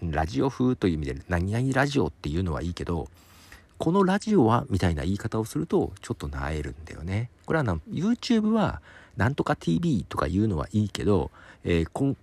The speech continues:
今回のテレビでは、みたいな、私はテレビやっていて、みたいな言われると、えー、ちょっと嫌だなっていうのと、近いものがあって、まあ、そんなことを思ったり、<laughs>しております。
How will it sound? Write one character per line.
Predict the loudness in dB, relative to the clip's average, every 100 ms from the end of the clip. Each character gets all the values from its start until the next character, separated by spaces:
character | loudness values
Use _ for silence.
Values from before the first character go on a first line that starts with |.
| 0
今 | 0 2
回 | 0
の | -2
テ | 0
レ | 0
ビ | 0
で | -2
は、 | -2
み | -2
た | -2
い | -6
な、 | -8 -12 -6
私 | -2 -2 0
は | 0
テ | 2 2
レ |
ビ | 2
や | -2
っ |
て | -2 -2
い | 0
て、 | 0 0
み |
た | -2
い | -6
な |
言 | -2
わ | -2
れ | -2
る |
と、 | -4 -8 -10 -18 -20 _
え | -8 -8 -8 -10 -10
ー、 | -16 -20 _ -8
ち | -6
ょ |
っ |
と | -4 -4
嫌 | 0 0
だ | 0
な | -2
っ | -6
て | -8 -6
い |
う | -6
の | -6
と、 | -8 -8 _ _ -20 _ _ -6
近 | -4 -2
い | -2
も | -4
の | -8
が | -10
あ |
っ | -12
て、 | _ -12 -12 -16 _ _ _ _ _ -20 _ -20 -20 -20 -20 -10
ま | -6
あ、 |
そ | -2
ん |
な | 0
こ | -2
と | -6
を |
思 | -8
っ | -10
た | -12
り、 | -14 -18 -20 _ _ -20 _ _ _ -6
<laughs> | -4 -4 -12 -14 -20 -20 _ _
し | -12
て | -4
お | -2
り | -2
ま | -4 -6
す。 | -8